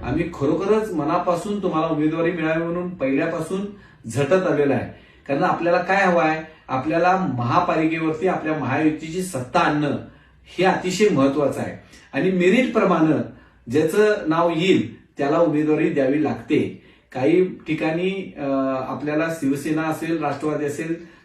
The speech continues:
त्यांना उमेदवारी दिल्यामुळे आपल्या कार्यकर्त्यांचा अन्याय होतोय. पण अन्याय हा असा मनात धरून पक्षावरती आणि नेत्यांच्यावरती कुठल्याही पद्धतीचा गैरसमज धरून, राग धरू नका.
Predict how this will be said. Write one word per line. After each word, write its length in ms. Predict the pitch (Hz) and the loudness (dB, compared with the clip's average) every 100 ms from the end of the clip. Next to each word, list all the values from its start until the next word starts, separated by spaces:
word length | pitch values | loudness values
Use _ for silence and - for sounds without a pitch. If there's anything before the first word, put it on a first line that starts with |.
| _ | _
त्यांना 200 | 170 190 | 0 2
उमेदवारी 400 | 208 202 202 208 | 0 2 4 4
दिल्यामुळे 340 | 196 202 202 202 | 2 0 2 2
आपल्या 240 | 196 220 | 2 0
कार्यकर्त्यांचा 680 | 220 208 208 190 196 185 180 | 2 2 2 0 0 2 2
अन्याय 220 | 165 165 | 2 0
होतोय. 320 | 143 131 131 131 - - _ | -2 -2 -6 -8 -16 -20 _
पण 100 | 175 | -2
अन्याय 440 | 175 151 156 185 208 | 0 0 2 2 2
हा 380 | 190 190 196 190 151 | 2 2 2 0 -4
असा 420 | 175 180 180 - - - | 0 2 2 0 -8 -14
मनात 460 | - 143 147 170 165 | -8 -4 -2 -2 -2
धरून 500 | 139 147 226 - - - - - | 0 8 8 8 2 -10 -20 -4
पक्षावरती 840 | 151 - 185 185 180 208 202 - - | -2 0 6 6 6 0 -8 -8 -4
आणि 180 | 156 170 | -4 0
नेत्यांच्यावरती 1040 | 156 156 170 165 175 165 - 156 - - - - | 0 0 0 2 4 2 0 -2 -4 -8 -20 -12
कुठल्याही 380 | 147 135 170 196 | -10 0 2 2
पद्धतीचा 480 | 185 165 165 160 180 | 2 0 -2 0 0
गैरसमज 600 | 151 143 135 170 180 185 | 2 0 0 -2 -2 -2
धरून, 280 | 156 156 151 | -2 -2 -2
राग 240 | 147 151 | -2 -2
धरू 200 | 127 135 | 0 -2
नका. 400 | 139 123 151 156 | -2 -2 -4 -4